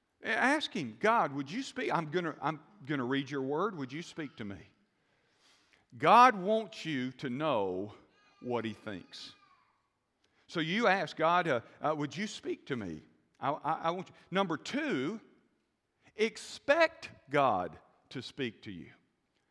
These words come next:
I've asked him to. Now listen, don't do this. <laughs> Don't go, "God, would you speak to me?" All right, I'm gonna re-,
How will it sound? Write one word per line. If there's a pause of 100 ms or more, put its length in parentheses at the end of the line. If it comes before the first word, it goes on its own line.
(180)
I've
asked
him
to. (920)
Now
listen,
don't
do
this.
<laughs> (280)
Don't
go, (240)
"God,
would
you
speak
to
me?" (1120)
All
right, (220)
I'm
gonna
re-,